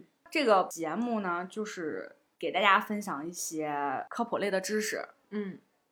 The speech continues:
Speaker 1: 比如说一张纸最多对折九次。<laughs>
Speaker 2: 是真的吗？我觉得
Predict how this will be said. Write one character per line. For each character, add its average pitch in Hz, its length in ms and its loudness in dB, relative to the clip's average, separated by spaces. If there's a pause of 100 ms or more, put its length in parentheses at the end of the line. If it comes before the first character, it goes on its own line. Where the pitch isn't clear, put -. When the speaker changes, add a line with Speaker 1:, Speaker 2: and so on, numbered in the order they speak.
(180)
Speaker 1:
比 185 80 -4
如 180 140 -2
说 185 400 2
一 208 100 -10
张 196 300 0
纸 - 180 -8
最 190 160 -10
多 175 180 -4 (280)
对 202 100 -2
折 160 160 -2
九 - 200 -6
次。 - 220 -12 (800)
<laughs> - 840 -10
Speaker 2:
是 - 320 0
真 302 140 2
的 277 60 4
吗？ 226 180 8
我 214 160 6
觉 208 140 2
得 285 60 0